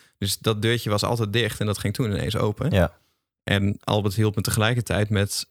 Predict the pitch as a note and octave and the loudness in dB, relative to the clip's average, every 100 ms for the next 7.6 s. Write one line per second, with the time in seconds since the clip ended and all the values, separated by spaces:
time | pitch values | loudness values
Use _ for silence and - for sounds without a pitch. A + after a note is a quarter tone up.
0 | - D#2+ D#2 - - G#2+ G#2 G2+ G2 G2+ | -10 -6 -4 -4 -4 -2 -2 0 2 0
1 | G2+ - A2 A2 F#2+ A#2+ - - - C#2 | 0 0 0 0 0 -2 -2 -6 -4 -4
2 | C#2+ A2 G#2+ - - - C3+ G#2+ F#2+ G#2+ | -4 -4 -2 -2 -4 -4 -4 -2 -2 -2
3 | G#2 G#2+ G#2 A2 G#2 - G#2+ G#2+ G2 F#2+ | -2 -2 0 0 0 0 -2 -2 -4 -2
4 | G#2+ G2+ A2+ C3+ - G#2 - - _ _ | 0 0 0 -2 -4 -4 -6 -16 _ _
5 | - G#2+ F2+ G2+ G2 G2+ A#2+ C3 B2 A#2 | -6 -2 0 0 2 0 0 0 0 0
6 | B2 G#2+ G#2 G#2 G2+ G#2 G2+ A2 G#2+ G2+ | 0 0 2 2 2 2 2 0 0 0
7 | G2+ - - F2 F2+ D3 | -2 -2 -4 -4 -2 -6